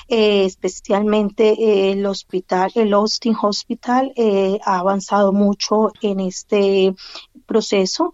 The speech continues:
en el Advanced Care Planning en inglés y en el plan anticipado de las decisiones en español,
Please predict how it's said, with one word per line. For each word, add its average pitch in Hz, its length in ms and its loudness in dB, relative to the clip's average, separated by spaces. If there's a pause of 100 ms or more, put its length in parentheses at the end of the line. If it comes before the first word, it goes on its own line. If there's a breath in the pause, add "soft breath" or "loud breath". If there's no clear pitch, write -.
(320 loud breath)
en 208 240 0
el 202 120 0
Advanced 190 400 -4
Care - 240 -8
Planning 202 680 2
en 202 220 0
inglés 190 640 0
y 202 220 -4
en 190 160 2
el 185 280 0
plan 190 260 0
anticipado 196 580 -2
de 185 80 2
las 196 140 2
decisiones 185 680 -4
en 190 140 -2
español, 277 600 2